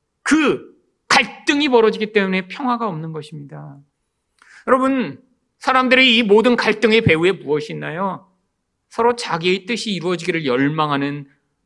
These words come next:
마음이 존재하는 것이죠. 결국 "내 말대로 해, 내가 원하는 대로 말을 들어" 라고 자기 뜻을 펼치다 거기서 갈등이 일어나며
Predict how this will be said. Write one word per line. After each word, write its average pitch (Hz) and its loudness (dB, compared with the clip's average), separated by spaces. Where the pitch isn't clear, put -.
마음이 123 -10
존재하는 135 -10
것이죠. 147 -20
결국 175 0
"내 135 0
말대로 165 0
해, 165 0
내가 208 2
원하는 220 4
대로 220 6
말을 196 4
들어" 196 2
라고 294 2
자기 247 -2
뜻을 339 0
펼치다 247 0
거기서 320 -6
갈등이 254 0
일어나며 247 2